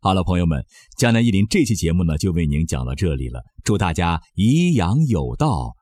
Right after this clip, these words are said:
身体健康。如果您有疑问的话呢，可以在江南忆林周易研究中心微信公众号上与江南忆林互动交流。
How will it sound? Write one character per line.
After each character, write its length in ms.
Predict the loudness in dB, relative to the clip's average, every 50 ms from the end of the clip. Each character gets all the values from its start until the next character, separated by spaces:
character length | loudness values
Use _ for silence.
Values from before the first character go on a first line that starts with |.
| _
身 240 | -6 -2 0 2 2
体 160 | 0 0 -2
健 200 | -2 0 -2 -2
康。 320 | -2 -2 -2 0 0 0 -2 -6 _ _ _ _ _ _ _ _ _ _
如 140 | 0 0 2
果 360 | 2 2 2 2 0 -2 -4 _ 0
您 100 | 2 4
有 160 | 4 4 4
疑 160 | 2 2 2
问 160 | 4 4 2
的 100 | 2 0
话 200 | 0 0 0 0 0
呢， 160 | -2 -2 -4 -8 _ _ -4
可 100 | 0 0
以 120 | 2 2 2
在 220 | 0 0 -2 -2
江 400 | -2 0 0 2 2 2 2 2
南 220 | 2 2 0 0 0
忆 180 | 0 0 0
林 380 | 0 -2 -2 -2 0 0 0 -2 -2 -6 -16 -8 -2
周 340 | 0 2 2 4 2 2 2
易 340 | 2 2 2 2 0 -2 -2
研 220 | -2 0 2 2 2
究 120 | 2 0
中 180 | 2 2 0 2
心 300 | 2 2 2 0 0 -4 _ _ _ 2
微 180 | 4 4 4
信 200 | 4 2 2 2
公 160 | 2 2 2
众 120 | 2 2 0
号 220 | 0 -2 -2 -2
上 220 | -2 -2 -4 -4 -6 _ _ _ -2
与 160 | 0 0 0
江 180 | 2 2 0 2
南 140 | 2 2 0
忆 100 | 0 -2
林 240 | -2 -2 -2 -2
互 280 | -4 -4 -2 -2 -2 0
动 160 | 0 -2 -2
交 200 | -2 -2 -2 -2
流。 280 | -2 -4 -4 -6 -8